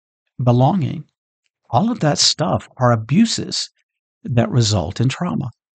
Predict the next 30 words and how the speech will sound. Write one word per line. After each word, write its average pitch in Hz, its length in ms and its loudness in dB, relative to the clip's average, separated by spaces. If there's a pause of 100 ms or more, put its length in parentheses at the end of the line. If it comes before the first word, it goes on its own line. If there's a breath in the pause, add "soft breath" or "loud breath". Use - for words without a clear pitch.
(920 soft breath)
So - 280 2
it 160 180 2
is 190 180 4
trauma. 165 480 4 (240)
You 143 120 2
know, 117 120 6
sometimes, 135 680 2
like 123 160 0
I 117 60 4
said, 117 260 2
clients 131 300 2
have 110 100 -2
had 113 120 0
a 104 60 0
hard 113 220 -2
time 104 260 -2 (600 soft breath)
labeling 113 580 2
it - 180 -10
that. - 300 -10 (760)
But 117 220 -2
nevertheless, 104 960 0 (720 soft breath)
it 113 160 2
is 139 180 4
trauma, 87 480 -2 (120)
and 123 180 6
the 117 100 4
results 110 480 2
of 135 100 0
that 95 140 -2
trauma 90 420 -2